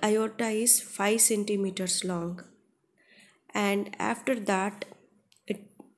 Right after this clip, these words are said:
it gives arch of aorta. This arch of aorta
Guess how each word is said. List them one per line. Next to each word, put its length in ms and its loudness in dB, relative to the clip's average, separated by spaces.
it 240 -4
gives 680 2
arch 380 -6
of 220 -2
aorta. 560 -4
This 300 0
arch 400 -4
of 320 -4
aorta 800 -2